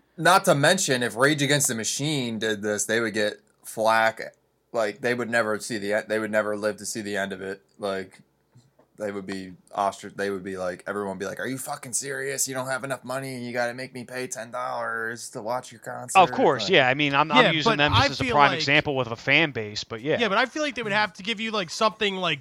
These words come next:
Speaker 3: cool that you wouldn't get and that would make you wanna pay the ten bucks for the pay-per-view.
Speaker 2: Yeah.
Speaker 3: Like, um, like, I don't know.
Speaker 1: They would have to have a new song or some shit.
Speaker 3: Yeah,
Speaker 1: Yeah.
Speaker 3: and,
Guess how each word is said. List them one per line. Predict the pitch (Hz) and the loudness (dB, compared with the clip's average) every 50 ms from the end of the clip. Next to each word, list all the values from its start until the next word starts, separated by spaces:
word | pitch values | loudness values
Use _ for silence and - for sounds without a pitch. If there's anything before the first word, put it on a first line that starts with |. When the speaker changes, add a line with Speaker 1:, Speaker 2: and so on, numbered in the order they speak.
| - _ | -8 _
Speaker 3:
cool | - - 220 226 208 175 151 147 143 | -4 -2 0 0 0 0 -2 -4 -4
that | 147 151 | -6 -6
you | 147 156 175 190 185 | -2 0 0 0 0
wouldn't | 160 143 139 143 196 214 185 180 175 160 139 | -2 -4 -2 0 0 0 0 -2 -8 -8 -6
get | 123 160 165 160 - - | -4 -4 -4 -4 -6 -8
and | 147 156 160 | -8 -6 -6
that | 151 147 | -6 -6
would | 143 135 143 | -6 -8 -6
make | 151 170 180 170 - - 175 | -4 -2 -2 -4 -4 -6 -8
you | 180 156 | -8 -8
wanna | 143 135 151 160 156 139 | -6 -6 -4 -4 -6 -6
pay | 131 - - 170 170 170 170 160 151 | -8 -6 -4 -4 -2 -2 -2 -4 -4
the | 135 135 135 | -6 -10 -8
ten | - 170 160 151 147 139 | -4 -4 -4 -2 -2 0
bucks | 139 160 170 160 143 - | 0 2 2 0 0 -6
for | - - 156 | -10 -12 -12
the | 135 123 | -12 -8
pay-per-view. | 135 190 226 247 - 180 147 117 131 123 113 113 110 110 - _ _ _ _ _ _ _ _ | -6 -4 -4 -4 -4 -6 -8 -8 -8 -10 -12 -12 -14 -16 -18 _ _ _ _ _ _ _ _
Speaker 2:
Yeah. | 135 135 - | -4 0 2
Speaker 3:
Like, | 175 175 165 160 143 - | 2 2 2 0 -2 -2
um, | 170 160 151 143 139 135 123 120 - _ _ _ _ _ _ _ _ _ - | -2 -2 -2 -2 -4 -6 -8 -12 -16 _ _ _ _ _ _ _ _ _ -2
like, | 180 175 | 0 2
I | 202 220 220 | 4 4 4
don't | 180 156 | 2 2
know. | 151 160 | 2 2
Speaker 1:
They | 170 165 | 4 4
would | 165 | 6
have | 180 170 165 - | 6 6 8 8
to | 165 151 | 6 6
have | 165 143 | 6 6
a | 135 131 | 4 2
new | 135 139 127 | 0 0 0
song | - - - 127 123 127 127 120 113 107 | 0 2 4 4 6 6 6 4 2 0
or | 101 95 | -6 -8
some | - - 104 101 95 | -8 -8 -8 -8 -8
shit. | - - 101 101 98 95 - 247 | -8 -8 -6 -6 -6 -4 -2 0
Speaker 3:
Yeah, | 269 277 233 - 196 202 | 2 2 2 2 2 0
Speaker 1:
Yeah. | - - | -2 -4
Speaker 3:
and, | - 202 202 196 190 180 - | -4 -4 -4 -4 -6 -10 -12